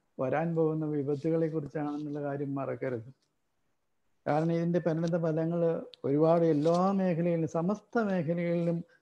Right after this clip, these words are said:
അഭിമുഖീകരിക്കുന്ന ഒരു വലിയ പ്രശ്നങ്ങളായിട്ട് മാറും. സാമ്പത്തികം, അങ്ങനെ സകല മേഖലകളിലും വരാൻ പോകുന്ന വലിയൊരു വിപത്തായിട്ട് ഈ ഒരു, ഒരു രോഗം മാറിയിരിക്കുകയാണ്.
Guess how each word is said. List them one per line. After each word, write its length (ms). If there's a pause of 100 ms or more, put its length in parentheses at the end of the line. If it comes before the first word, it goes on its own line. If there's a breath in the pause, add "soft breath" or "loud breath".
(200)
അഭിമുഖീകരിക്കുന്ന 680
ഒരു 120
വലിയ 340 (420)
പ്രശ്നങ്ങളായിട്ട് 680
മാറും. 340
സാമ്പത്തികം, 680 (480)
അങ്ങനെ 240
സകല 560
മേഖലകളിലും 800 (520 soft breath)
വരാൻ 340
പോകുന്ന 320
വലിയൊരു 360
വിപത്തായിട്ട് 760 (300)
ഈ 120 (440)
ഒരു, 280 (720)
ഒരു 160
രോഗം 340
മാറിയിരിക്കുകയാണ്. 840